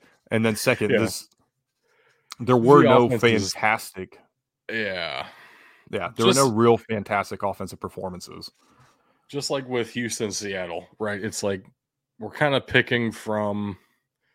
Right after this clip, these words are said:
Speaker 2: the best of the mediocre, which feels hard to, eh, that's tough. You know, forty-four yards and a touchdown. I wouldn't be able to do that in the X F L.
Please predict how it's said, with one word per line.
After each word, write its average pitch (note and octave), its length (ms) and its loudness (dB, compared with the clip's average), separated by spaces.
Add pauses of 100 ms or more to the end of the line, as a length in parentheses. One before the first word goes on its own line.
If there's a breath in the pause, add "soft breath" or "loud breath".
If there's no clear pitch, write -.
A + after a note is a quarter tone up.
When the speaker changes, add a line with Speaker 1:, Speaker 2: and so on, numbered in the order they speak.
(760)
Speaker 2:
the G2+ 140 -6
best G2+ 580 -4
of F#2+ 580 -8
the F#2 500 -6 (120)
mediocre, F#2+ 680 -4 (920 loud breath)
which F#2 220 -8
feels G#2+ 340 -6
hard G2+ 260 -10
to, F#2+ 300 -12 (500)
eh, - 220 -14 (100)
that's - 240 -6
tough. - 400 -6 (220)
You G#2+ 100 -6
know, F#2 120 -6 (260)
forty-four A2+ 640 4
yards G2+ 360 4
and F#2+ 100 -2
a F#2 40 -6
touchdown. G2+ 720 0 (600)
I A2+ 180 8
wouldn't G2+ 340 4
be G2+ 60 -2
able F#2+ 140 0
to F#2+ 60 0
do G2 180 2
that G2+ 320 4 (100)
in G#2+ 100 -6
the G2+ 100 -6
X G2 220 -12
F - 180 -10
L. A2 280 -4